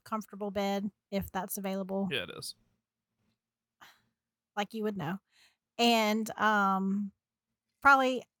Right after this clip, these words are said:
Speaker 1: I think probably before we, like, got back on the ship, I would have plucked a few flowers and maybe stuck it in, like, a little cup of water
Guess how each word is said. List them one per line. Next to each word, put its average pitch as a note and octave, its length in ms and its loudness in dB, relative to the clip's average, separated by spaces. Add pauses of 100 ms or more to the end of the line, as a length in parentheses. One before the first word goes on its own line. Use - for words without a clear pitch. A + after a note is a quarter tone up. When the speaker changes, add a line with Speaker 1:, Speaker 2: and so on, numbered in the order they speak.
Speaker 1:
I - 40 -10
think G4+ 260 0
probably C#4+ 480 6
before A#3+ 320 4
we, A#3 140 6
like, G#3+ 280 2
got G3+ 200 0
back G3+ 180 2
on G#3+ 100 0
the G#3 60 0
ship, G#3 240 0
I G#3+ 80 2
would G#3 120 2
have G3 120 -2 (220)
plucked - 280 2
a G3+ 40 -4
few G#3 200 -4
flowers G3 600 0
and G3+ 80 -2
maybe G3+ 240 -2
stuck - 320 -2
it G3+ 100 -6
in, G3 140 0
like, F#3+ 200 -2
a G3 60 -6
little F#3+ 160 -4
cup - 380 -4
of G3+ 160 -4
water F#3+ 600 0